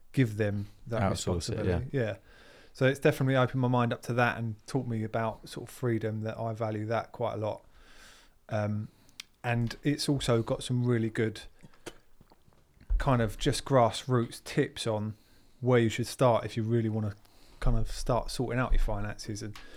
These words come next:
Speaker 1: it's some things as, that sounds simple when you say it back, of, you know, concentrating on clearing your debt first, and then also then concentrate on building, um, a rainy day fund before,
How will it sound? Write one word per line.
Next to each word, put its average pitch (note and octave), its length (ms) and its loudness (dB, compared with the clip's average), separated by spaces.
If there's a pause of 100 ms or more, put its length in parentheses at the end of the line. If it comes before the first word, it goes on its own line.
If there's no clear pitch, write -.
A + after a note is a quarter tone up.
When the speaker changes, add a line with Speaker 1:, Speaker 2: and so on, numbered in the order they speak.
(220)
Speaker 1:
it's D#3+ 380 0
some F#3+ 260 2 (140)
things F3+ 320 6
as, B2+ 320 2
that C3+ 180 0
sounds C#3+ 300 6
simple B2+ 340 4
when A2+ 140 2
you A2 60 2
say A#2 220 10
it A2+ 120 8
back, G#2+ 320 6
of, G2+ 200 -2 (480)
you C3+ 100 2
know, G#2+ 180 0 (100)
concentrating A#2 520 4
on A2+ 80 -2
clearing A#2 360 4
your G#2+ 80 -2
debt A2+ 300 2
first, G#2 480 0
and A2 120 0
then A2 200 -2 (160)
also A2+ 320 0
then A2 200 -2
concentrate A2 640 0
on G#2+ 240 -2 (800)
building, A2 600 4
um, G#2 340 -4 (120)
a C#3+ 100 -4
rainy A2 300 2
day A2+ 200 4
fund G2 400 -6
before, G#2 420 -4